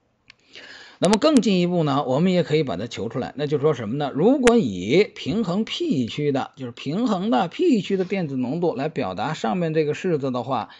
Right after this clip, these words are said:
你可以发现这个，呃，平衡 N 区的电子浓度乘以 E 的Q V D，你把这个式子带进去之后呢，这不是有一项是这一项吗？Q V D项吗？我把它写成N P零，就是平衡 P 区电子浓度，那么剩余这一项，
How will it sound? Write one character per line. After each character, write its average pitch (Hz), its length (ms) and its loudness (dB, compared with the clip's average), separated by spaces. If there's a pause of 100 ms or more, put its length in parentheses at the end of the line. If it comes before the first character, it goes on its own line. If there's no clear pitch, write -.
(100)
你 120 120 -8
可 156 100 -2
以 151 60 4
发 147 220 -2
现 131 160 -4
这 143 160 0
个， 113 240 -2 (540)
呃， 143 200 0
平 202 300 0
衡 240 100 2
N 277 160 0
区 247 140 0
的 190 80 2
电 160 180 0
子 110 60 -4
浓 127 80 -4
度 160 80 -4
乘 190 220 -6
以 165 100 -2
E 190 220 -4
的 165 60 0
Q 190 280 -2
V 208 160 2
D， 196 100 -2
你 165 140 -6
把 139 100 -4
这 151 140 -2
个 160 40 -6
式 170 200 -4
子 156 100 2
带 165 160 -4
进 165 180 -4
去 147 100 -2
之 180 120 -4
后 156 280 -4
呢， 127 140 -4
这 147 120 0
不 160 80 -2
是 160 100 -4
有 120 180 -2
一 117 120 -6
项 156 200 -6
是 175 120 -8
这 202 140 -4
一 175 80 -2
项 143 220 -6
吗 127 220 -4
？Q 160 220 -2
V 185 140 0
D 185 200 -4
项 117 220 -6
吗？ 107 120 -8
我 147 140 -2
把 165 100 -4
它 - 120 -2
写 85 240 -6
成 95 160 -8
N 185 260 -4
P 196 180 -8
零， 113 320 -6
就 139 60 -8
是 123 60 -4
平 165 200 -8
衡 175 140 -6
P 247 160 -2
区 160 120 -2
电 135 180 -2
子 95 80 -8
浓 92 180 -8
度， 143 140 -4
那 131 100 -6
么 120 120 -6
剩 156 260 -6
余 117 160 -4
这 196 140 -4
一 113 140 -6
项， 87 280 -12